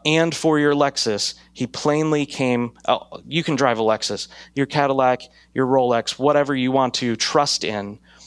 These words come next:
He came to pay the penalty for your sins that you couldn't do anything about. Not so that you could have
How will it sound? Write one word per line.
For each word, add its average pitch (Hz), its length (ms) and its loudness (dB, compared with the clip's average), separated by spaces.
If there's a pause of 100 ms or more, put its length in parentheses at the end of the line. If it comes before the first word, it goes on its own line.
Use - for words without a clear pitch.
(300)
He 139 180 -8
came 160 380 0
to 135 260 -2
pay 131 300 0
the 123 120 -2
penalty 117 400 -2
for - 160 -6
your 110 160 0
sins 104 360 -4
that 95 140 -6
you 104 80 -14
couldn't 107 240 -4
do 107 120 -4
anything 98 340 -8
about. 98 280 -4 (1200)
Not 127 440 2 (180)
so - 200 2
that 113 200 0
you - 120 -8
could 117 140 -2
have 110 360 0